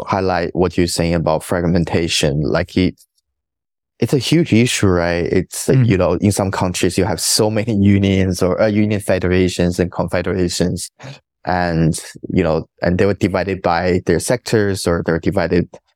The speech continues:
Speaker 1: maybe there are political differences. So I think, I think how to also build unity is important, to have kind of united labor movement. Otherwise, you already a weak labor movement, and then it's further fragmented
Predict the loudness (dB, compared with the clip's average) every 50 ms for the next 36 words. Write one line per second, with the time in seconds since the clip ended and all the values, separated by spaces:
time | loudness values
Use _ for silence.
0 | _ _ _ _ _ _ -4 -2 0 0 0 2 0 0 0 -2 _ _ _ -2
1 | -2 0 0 0 0 0 -2 0 0 -2 -2 0 0 -2 -2 -2 0 0 0 0
2 | 0 -4 -6 -10 -12 _ _ _ _ _ _ _ _ _ -8 -2 -2 0 0 0
3 | -2 -2 -2 -2 -2 -2 -2 -4 -6 -6 -4 -2 -2 -2 -2 -4 -6 -12 _ _
4 | _ _ _ _ _ _ _ _ _ _ _ _ _ _ _ _ _ -6 -2 0
5 | 0 0 -2 -2 0 2 2 2 2 2 0 -2 -2 0 2 2 2 2 0 -2
6 | -6 -12 -10 -2 0 2 2 4 2 0 -2 -2 0 2 2 2 2 0 -2 _
7 | _ _ _ _ _ -4 -4 -2 0 0 0 0 0 -2 -2 0 0 0 0 0
8 | 0 0 -2 0 0 2 2 2 2 0 2 2 0 2 0 2 2 2 2 2
9 | 0 2 2 2 2 2 2 0 -2 -2 -4 -4 -2 -2 0 0 0 -2 -2 0
10 | 2 2 2 2 2 0 0 0 2 2 2 2 2 2 2 0 0 0 0 -2
11 | -6 -14 -16 -18 _ -4 0 0 0 0 0 0 2 2 2 2 2 2 0 0
12 | 0 0 0 2 2 2 2 2 2 2 2 0 -4 _ _ _ _ _ _ _
13 | _ _ _ -2 -2 -2 -2 -4 -14 -14 -6 -2 -2 -2 0 -2 -4 -6 -4 -4
14 | -4 -4 -2 -2 -2 -2 0 -2 -2 -2